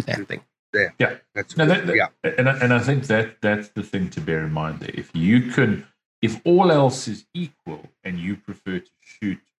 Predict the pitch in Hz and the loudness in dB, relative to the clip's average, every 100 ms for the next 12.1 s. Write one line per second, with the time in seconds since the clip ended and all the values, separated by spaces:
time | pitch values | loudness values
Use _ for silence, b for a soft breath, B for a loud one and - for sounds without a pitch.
0 | _ - - _ _ 104 101 95 85 - | _ -20 -20 _ _ -6 -4 -6 -12 -12
1 | 92 87 _ _ - 95 92 90 87 87 | -10 -12 _ _ -6 0 2 4 2 0
2 | 87 90 - 92 92 87 85 - 90 87 | 0 0 -2 -2 2 2 0 -2 0 2
3 | 80 - 82 90 82 76 _ _ _ _ | 0 0 0 2 2 -2 _ _ _ _
4 | 95 98 90 90 - 104 101 101 - 95 | -2 0 0 -4 -4 -2 0 0 -2 -6
5 | - 92 87 107 - - 90 92 87 - | -2 -2 -2 -2 -4 -4 -6 -4 -4 -8
6 | 87 95 95 92 87 - 90 85 80 85 | -4 -2 2 2 0 0 0 0 0 -2
7 | - - 85 78 71 _ _ _ - 95 | -2 0 2 0 -6 _ _ _ -6 -4
8 | 87 - - - - 92 - - _ _ | -4 -10 -10 -10 -4 -4 -4 -10 _ _
9 | _ - 107 104 - _ _ _ - 143 | _ 0 2 2 -4 _ _ _ -2 0
10 | - 139 98 113 98 85 123 147 120 101 | 2 0 2 2 2 2 2 4 6 4
11 | 90 - 98 95 _ 101 - 90 87 113 | 0 -6 -12 -12 _ -10 -10 -12 -4 -2